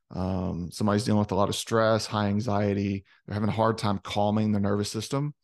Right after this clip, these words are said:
and it's box breathing. So what you do is, it, box is just kinda like four, four, four, and four. Um, inhale, hold, exhale, hold.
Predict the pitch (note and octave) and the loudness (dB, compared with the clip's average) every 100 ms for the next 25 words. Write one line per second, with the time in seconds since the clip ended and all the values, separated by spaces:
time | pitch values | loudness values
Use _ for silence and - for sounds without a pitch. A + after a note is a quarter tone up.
0 | _ _ - _ - G2+ - F#2+ G#2 G#2+ | _ _ -20 _ -6 -4 -6 -2 0 0
1 | - - F2 E2 A1 - - _ - A2+ | -2 -4 -2 -2 -4 -8 -14 _ 2 4
2 | G#2 - - - - C3+ D3 C3+ C#3+ B2+ | 4 0 -16 -20 -2 0 4 6 8 8
3 | A2 - G#2+ - - G2+ A2+ A#2+ G2+ - | 4 0 -2 -4 -8 0 2 2 0 -2
4 | G#2 F#2+ G2 - - G2+ F#2+ - - - | -4 -2 -4 -4 -2 0 0 -2 -10 -20
5 | _ _ _ - C3 C3 B2+ A#2 A2+ A2 | _ _ _ 2 4 4 4 4 4 2
6 | G#2 G2+ F#2 E2+ - - _ _ _ _ | 2 2 0 -4 -6 -12 _ _ _ _
7 | _ _ _ G2+ G2 F#2 - - A2+ _ | _ _ _ -4 -2 -4 -4 -10 -14 _
8 | _ _ _ _ _ - A#2+ C3 C3 C3 | _ _ _ _ _ -2 4 6 6 6
9 | C3 C3 B2+ _ - A2 G#2+ G#2+ G#2 A2 | 6 4 0 _ 0 4 4 4 0 -6
10 | - G#2 - A2 G2 F#2+ - - F#2 C2 | -4 -2 0 2 2 2 -4 -2 0 0
11 | G#1+ | -6